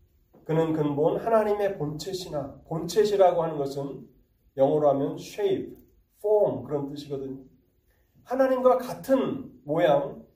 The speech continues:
같은 form이라고 그렇게 말씀하고 있는 것입니다. 하나님 자체라고 하는 그런 의미입니다. 그러나 하나님 아버지와 동등됨을 취하지 아니하셨고 자신을 낮춰서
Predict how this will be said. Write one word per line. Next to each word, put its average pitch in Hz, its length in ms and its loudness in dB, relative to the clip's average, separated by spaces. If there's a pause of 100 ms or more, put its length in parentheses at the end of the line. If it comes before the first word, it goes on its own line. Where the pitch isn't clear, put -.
(140)
같은 175 680 -2
form이라고 196 600 6
그렇게 147 220 -10
말씀하고 143 480 -8
있는 127 160 -14
것입니다. - 340 -16 (520)
하나님 262 440 0
자체라고 208 580 2
하는 185 200 0
그런 156 260 -8
의미입니다. - 400 -10 (840)
그러나 220 540 4 (480)
하나님 269 520 0
아버지와 220 760 2
동등됨을 196 880 0
취하지 220 500 0
아니하셨고 185 1200 -4 (320)
자신을 208 640 0
낮춰서 214 1000 0